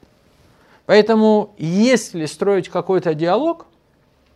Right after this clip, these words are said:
то всегда нужно что-то положить в основание. Мы ложим в основание записанное. Поэтому для того, чтобы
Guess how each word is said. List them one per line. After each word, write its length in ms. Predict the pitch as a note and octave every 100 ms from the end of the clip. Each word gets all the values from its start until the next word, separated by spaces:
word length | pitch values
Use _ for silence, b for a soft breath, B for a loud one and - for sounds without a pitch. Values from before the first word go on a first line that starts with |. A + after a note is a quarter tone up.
| _ _ -
то 100 | F#3
всегда 380 | - A3 B3+
нужно 280 | C#4+ A3+ F3+
что-то 280 | E3 A3+ G#3+
положить 460 | - D#3+ D3 D#3 -
в 40 |
основание. 600 | B2+ - A#2 G2+ E2 - _ _ _ b b b b b b b _
Мы 160 | E3+ C4+
ложим 320 | D4+ G3+ D#3+
в 60 | D#3
основание 580 | E3 - F3+ A#3 G#3 E3
записанное. 720 | B2 E3 - E3 A2+ F#2 F#2+
Поэтому 720 | F#2 E3+ G3+ G3 F#3+ F#3+ - - _ _ _ _
для 200 | B2+ F3+
того, 480 | F#3 G3 G3+ A#3 E3
чтобы 600 | - - F3 D3 C#3 A2